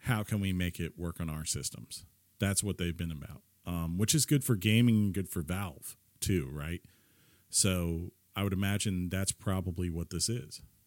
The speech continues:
you know, is that they're gonna be like, "Hey, we wanna have it so that day one, when you launch this thing, if someone goes and buys this Reverb, uh, follow-up, that they can plug it in. If they wanna buy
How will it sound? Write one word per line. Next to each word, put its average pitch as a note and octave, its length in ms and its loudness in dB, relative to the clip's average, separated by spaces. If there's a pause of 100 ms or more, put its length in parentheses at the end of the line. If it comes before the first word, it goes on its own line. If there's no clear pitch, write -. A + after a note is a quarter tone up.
(120)
you F2+ 120 -4
know, D#2+ 160 -4
is D#2+ 140 -4
that E2+ 260 -4
they're E2+ 100 -6
gonna F#2 140 -4
be F2 140 -4
like, E2+ 220 -6
"Hey, C3 300 2 (560)
we A#2 120 6
wanna B2+ 300 6
have C3 240 6
it A2+ 100 2
so G#2+ 160 2
that G2 260 0
day G#2+ 160 4
one, A2 340 4
when F#2+ 240 0
you F#2+ 120 0
launch G2 380 0
this E2 200 0
thing, D#2+ 520 -4
if - 120 -2
someone G#2 260 2
goes G2 260 2
and F#2+ 120 0
buys F#2+ 340 0
this G2 220 -2
Reverb, F2 500 0 (840)
uh, E2 200 0
follow-up, D#2+ 520 -4 (180)
that E2 300 -2 (1080)
they A2 120 6
can G#2 160 0
plug G#2+ 240 0
it A2 80 4
in. C3+ 160 6
If F2+ 140 0
they F2+ 100 0
wanna F#2 240 2
buy G2+ 480 2